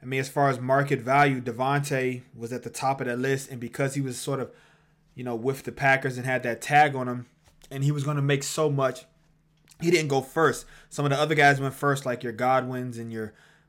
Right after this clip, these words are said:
whoever else is your Will, your, your Mike Williamses, and, and those kind of people went first.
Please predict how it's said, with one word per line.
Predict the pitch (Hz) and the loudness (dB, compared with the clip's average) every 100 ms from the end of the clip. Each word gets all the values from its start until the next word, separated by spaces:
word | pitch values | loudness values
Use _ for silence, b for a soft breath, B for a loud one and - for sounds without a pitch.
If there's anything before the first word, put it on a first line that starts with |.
| - | -8
whoever | 131 131 123 | -4 -2 -2
else | 127 127 131 | -2 -2 -4
is | 117 | -6
your | 117 | -4
Will, | 120 131 | -2 -2
your, | 131 120 123 135 | -2 -6 -8 -6
your | 123 | -4
Mike | 123 131 123 | -2 -4 -2
Williamses, | 131 131 127 120 123 127 117 | -2 0 -4 -4 -4 -4 -6
and, | 117 | -12
and | 120 123 | -10 -6
those | 135 135 | -4 -4
kind | 139 | -6
of | 123 | -4
people | 139 127 | -6 -6
went | 123 123 | -8 -10
first. | - 143 135 139 | -4 -2 -2 -4